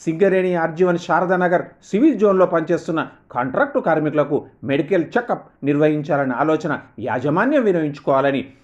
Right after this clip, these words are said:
జీఎం కార్యాలయం ముందు ఈరోజు సాయంత్రం సీఐటీ శ్రేణులు ధర్నా నిర్వహించారు. అనంతరం పర్సనల్ మేనేజర్ సలీంకు వినతిపత్రం ఇచ్చారు. ఈ కార్యక్రమంలో రాష్ట్ర కోశాధికారి వేలుపుల కుమారస్వామి, ఆర్జీవన్ కార్యదర్శి ఉపేందర్,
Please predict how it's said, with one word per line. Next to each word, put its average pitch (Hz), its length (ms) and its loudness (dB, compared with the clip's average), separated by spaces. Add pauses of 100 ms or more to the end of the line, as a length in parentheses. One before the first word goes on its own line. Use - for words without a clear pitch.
(160)
జీఎం 135 460 0
కార్యాలయం 127 520 2
ముందు 202 340 2 (120)
ఈరోజు 123 280 -2
సాయంత్రం 131 420 -4 (180)
సీఐటీ 135 460 -2
శ్రేణులు 127 460 -4 (160)
ధర్నా 123 360 -6
నిర్వహించారు. 107 680 -6 (200)
అనంతరం 123 380 -4 (200)
పర్సనల్ 175 300 -2
మేనేజర్ 143 420 -2 (200)
సలీంకు 135 600 -4 (100)
వినతిపత్రం 117 560 -8
ఇచ్చారు. 95 340 -10 (160)
ఈ 247 100 -6
కార్యక్రమంలో 143 720 -2 (160)
రాష్ట్ర 202 280 -2
కోశాధికారి 131 680 -2 (180)
వేలుపుల 117 340 -6
కుమారస్వామి, 147 640 -4 (220)
ఆర్జీవన్ 170 520 0
కార్యదర్శి 143 640 -2 (220)
ఉపేందర్, 147 460 0